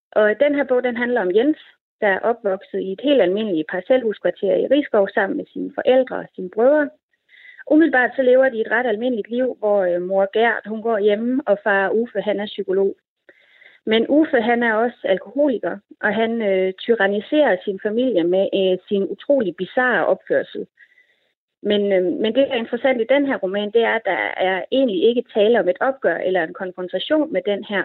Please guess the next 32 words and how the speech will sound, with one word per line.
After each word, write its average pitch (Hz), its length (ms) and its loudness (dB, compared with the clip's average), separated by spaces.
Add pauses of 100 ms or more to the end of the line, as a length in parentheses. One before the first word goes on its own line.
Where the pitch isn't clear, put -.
far. 180 380 -2 (520)
Øh, 180 320 0
det 208 120 4
er 190 80 4
i 180 160 0
virkeligheden 233 360 0
et 180 100 -4
ret 202 180 -2
nænsomt 226 520 0
portræt 226 440 -4 (140)
af 208 60 -4
en 190 160 -6
forælder, 202 580 0 (640)
øh, 180 180 2
i 180 120 -6
det 226 80 4
her 214 100 2
tilfælde 247 440 0
en 165 180 -2
far, 190 400 -4
som 175 420 -2
egentlig 254 280 2
er 139 100 2
elsket 254 440 2
af 185 180 2
sin 196 180 -10
familie, 208 440 -2
men 175 320 -2 (400)
som 196 160 0
nok 185 240 0
hader 233 440 2
sig 175 140 -6